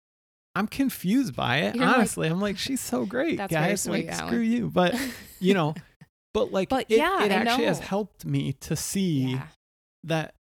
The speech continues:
Speaker 1: because I've, I've <laughs> known forever, like, I feel like a lot of people just are never gonna <laughs> sync with
Speaker 2: Uh-huh.
Speaker 1: me. Like, it's, it's
Speaker 2: Sure.
Speaker 1: disproportionate, right?
Speaker 2: Right.
Speaker 1: But, like, to see that there's some people that don't sync with you, and I'm like,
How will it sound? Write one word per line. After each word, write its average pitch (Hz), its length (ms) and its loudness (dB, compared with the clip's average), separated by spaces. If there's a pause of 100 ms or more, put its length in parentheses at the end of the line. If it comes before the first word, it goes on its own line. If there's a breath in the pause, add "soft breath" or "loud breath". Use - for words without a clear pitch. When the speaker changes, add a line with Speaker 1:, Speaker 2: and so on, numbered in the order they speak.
(280)
Speaker 1:
because 180 320 0
I've, 170 320 0 (260)
I've 160 300 4
<laughs> 127 80 2
known 135 240 6
forever, 143 680 0
like, 131 360 -6
I 151 160 -4
feel 175 240 -2
like 127 460 -6 (800)
a 147 60 2
lot 147 340 4
of 127 100 -4
people 135 560 -6 (180)
just 143 380 -6
are 143 100 0
never 131 260 -2
gonna 123 180 4
<laughs> - 60 -16
sync 131 320 -2
with 208 120 2
Speaker 2:
Uh-huh. 202 80 -4
Speaker 1:
me. 127 120 -2
Like, 147 220 0
it's, 175 240 -4 (160)
it's 160 160 -2
Speaker 2:
Sure. 170 220 -4
Speaker 1:
disproportionate, 156 1160 0
right? 143 300 0 (220)
Speaker 2:
Right. 180 240 -8 (340)
Speaker 1:
But, 190 160 0
like, 170 260 0
to 175 160 -4
see 180 280 0
that 160 240 4
there's 160 220 4
some 160 220 0
people 160 320 -2
that 156 260 0
don't 151 280 0
sync 175 300 -4
with 147 200 -4
you, 175 460 -2
and 165 120 0
I'm 180 140 0
like, 170 300 -2